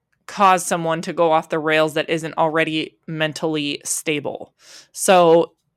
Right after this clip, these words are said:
you know, if he has some mental handicaps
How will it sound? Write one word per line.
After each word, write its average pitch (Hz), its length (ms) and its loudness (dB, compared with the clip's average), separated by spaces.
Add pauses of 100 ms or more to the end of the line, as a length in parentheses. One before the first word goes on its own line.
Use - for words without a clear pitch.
(220)
you 175 140 -4
know, 151 200 2
if 160 180 -4
he 175 160 -4
has 160 520 0
some 156 520 0 (1700)
mental 175 360 -2
handicaps 165 880 0